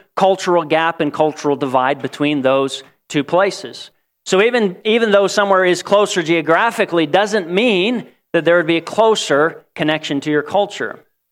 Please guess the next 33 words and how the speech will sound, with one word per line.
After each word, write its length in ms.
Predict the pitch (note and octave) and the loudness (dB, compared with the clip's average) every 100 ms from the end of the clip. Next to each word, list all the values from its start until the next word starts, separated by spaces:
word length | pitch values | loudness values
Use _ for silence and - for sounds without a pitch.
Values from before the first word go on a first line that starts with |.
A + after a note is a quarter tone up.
| _ _ - | _ _ -2
And 100 | G#3+ | -2
I 40 | |
think 220 | G#3+ D4 | 0 0
if 140 | E4 G#3+ | 0 2
we 240 | B3+ A3+ | 2 2
realize 640 | A3+ F#3+ A#3 B3 G#3 F#3+ D#3 | 0 2 4 6 4 2 2
that 220 | F3+ F3 | 2 2
and 100 | E3+ | 0
apply 400 | - F#3+ G3+ G#3+ | 2 2 4 4
that 300 | E3 E3 F3 | 2 0 -2
to 100 | F#3 | 0
even 300 | F#3 F3 E3 | 0 0 -2
historic 720 | D#3+ - - F#3 G3+ - C3+ | -2 -2 0 2 2 0 -4
distance, 640 | C3 - - D3 G3+ - - _ _ | -6 -4 -4 -4 -4 -12 -16 _ _
when 260 | E3+ G3 A3 | 0 2 2
we 140 | C#4 | 2
study 400 | - A#3 A#3+ C4 | 2 2 4 2
the 280 | G#3 F#3+ G3+ | 2 2 2
New 160 | F#3+ G#3 | 0 0
Testament 500 | G#3 F3+ - F#3+ F#3 | 0 -2 -2 -4 -2
today, 380 | C#3+ A#2+ A#2+ E3+ _ _ - - | -2 0 -2 -6 _ _ -18 -2
we 140 | F3 | 0
need 160 | A#3+ A3 | 2 2
to 60 | |
realize 400 | G3 G3 F#3+ F3 | 4 4 4 0
that 120 | E3 F#3+ | -2 0
everybody 440 | A3 B3 A3 G#3+ | 2 2 2 2
has 260 | F3+ F#3+ D#3+ | 0 -2 -2
the 100 | E3+ | -4
same 380 | - G3 G#3+ | -2 -2 -2
historic 800 | F3 F3 - F#3+ F3+ F3 E3+ D#3+ | -2 -4 -2 2 2 2 -2 -6
difference 500 | D#3 D3+ D#3 C#3 - | -4 -2 -2 -4 -8
today 440 | - C#3 B2+ A#2 | -10 -4 -2 -2